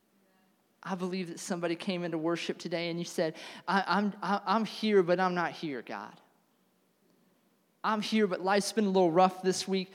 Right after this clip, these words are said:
I'm, I, I'm gonna sing the words because that's what we're supposed to do, but, but I'm not here." My challenge is for you to leave this place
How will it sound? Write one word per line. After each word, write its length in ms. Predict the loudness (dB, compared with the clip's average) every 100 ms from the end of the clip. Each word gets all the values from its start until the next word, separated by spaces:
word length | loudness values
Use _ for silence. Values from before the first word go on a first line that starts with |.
| -20 -20 -14
I'm, 220 | -12 -12 -10
I, 200 | -8 -8 -4
I'm 140 | -2 0
gonna 120 | -2
sing 380 | -2 -2 -2 -2
the 100 | 0
words 580 | 2 4 4 2 -2
because 300 | -8 -4 -2
that's 260 | 2 0 2
what 160 | -2 0
we're 100 | -4
supposed 420 | -2 -2 -2 -6
to 60 | -6
do, 280 | -2 -4 -6 -18 -20 -6
but, 240 | -4 -2
but 120 | -2
I'm 180 | -2 -2
not 200 | -4 -4
here." 460 | -6 -4 -4 -6 -14 _ _ _ _ _ _ _ _ _ _ _ _ _ _ _ _ _ _ _ _ _ _ _ _ _ _ _ _ _ _ _ _ _ _ _
My 180 | -16 -10
challenge 560 | -6 -4 -2 -4 -4
is 120 | -8 -10
for 160 | -8
you 360 | -6 -6 -6 -6 -10 -16
to 120 | -6 -4
leave 420 | -4 -6 -6 -4
this 220 | -6 -6
place 680 | -14 -10 -10 -10 -14 -16